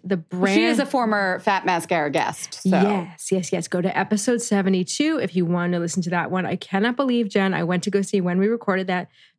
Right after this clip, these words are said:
Speaker 1: twenty seventeen.
Speaker 2: Wow.
Speaker 1: Can you believe
Speaker 2: We were
Speaker 1: that?
Speaker 2: bebés.
Speaker 1: Twenty seventeen,
Speaker 2: Yes.
Speaker 1: that's almost
Speaker 2: It was at the, it was at the height of a brand, and now her
Speaker 1: <laughs> I
Speaker 2: brand
Speaker 1: know,
Speaker 2: is
Speaker 1: it's, like, almost
Speaker 2: winding
Speaker 1: four
Speaker 2: down.
Speaker 1: years ago. It's so crazy. Um,
Speaker 2: Yeah.
Speaker 1: okay.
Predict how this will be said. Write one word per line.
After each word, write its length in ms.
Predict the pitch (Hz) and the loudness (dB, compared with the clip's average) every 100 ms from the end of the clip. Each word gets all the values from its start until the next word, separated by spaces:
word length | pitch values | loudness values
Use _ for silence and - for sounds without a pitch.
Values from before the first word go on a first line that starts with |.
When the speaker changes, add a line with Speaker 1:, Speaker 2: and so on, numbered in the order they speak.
| _ | _
Speaker 1:
twenty 360 | - 180 185 196 | -4 0 2 0
seventeen. 800 | - 170 180 165 165 - 160 151 _ _ _ _ _ _ _ _ _ _ _ | 0 0 0 0 -4 -6 -8 -12 _ _ _ _ _ _ _ _ _ _ _
Speaker 2:
Wow. 320 | 165 160 156 - _ _ _ _ _ _ _ _ _ _ _ _ _ - | -12 -10 -12 -16 _ _ _ _ _ _ _ _ _ _ _ _ _ 2
Speaker 1:
Can 120 | 214 | 2
you 100 | 311 | 4
believe 220 | 403 269 | 0 2
Speaker 2:
We 40 | |
were 160 | 196 330 | 0 0
Speaker 1:
that? 20 | |
Speaker 2:
bebés. 640 | 165 156 151 151 - - - _ _ _ _ | 0 0 -2 -4 -8 -18 -20 _ _ _ _
Speaker 1:
Twenty 300 | - 233 254 | 0 2 2
seventeen, 460 | 247 233 233 233 | 0 0 2 2
Speaker 2:
Yes. 140 | 202 - | 0 -2
Speaker 1:
that's 120 | - | 0
almost 400 | 214 220 233 - | 2 2 0 -6
Speaker 2:
It 140 | - | -4
was 160 | 190 202 | 0 0
at 100 | 202 | 2
the, 140 | 240 - | 0 0
it 40 | 214 | 0
was 140 | 240 | 2
at 120 | 240 | 2
the 80 | 233 | 2
height 220 | 262 247 | 2 2
of 80 | 226 | 2
a 40 | 208 | 0
brand, 440 | 180 185 165 165 | 2 2 2 0
and 80 | 175 | 0
now 160 | 180 220 | 2 2
her 120 | - | 2
Speaker 1:
<laughs> 20 | |
I 40 | |
Speaker 2:
brand 240 | 240 262 247 | 4 4 4
Speaker 1:
know, 100 | 240 | 2
Speaker 2:
is 80 | 240 | 2
Speaker 1:
it's, 100 | 202 | 2
like, 80 | 226 | 2
almost 240 | 240 - | 2 0
Speaker 2:
winding 60 | - | 0
Speaker 1:
four 160 | 214 | 2
Speaker 2:
down. 80 | 196 | 2
Speaker 1:
years 160 | 196 185 | 0 -2
ago. 160 | 175 | -2
It's 140 | 165 - | -4 -4
so 60 | |
crazy. 400 | 180 190 175 170 - - 190 - 196 - | -2 0 0 -2 -6 -18 -20 -16 -4 0
Um, 160 | 214 | 0
Speaker 2:
Yeah. 60 | 202 | 0
Speaker 1:
okay. 240 | 202 160 | 0 -4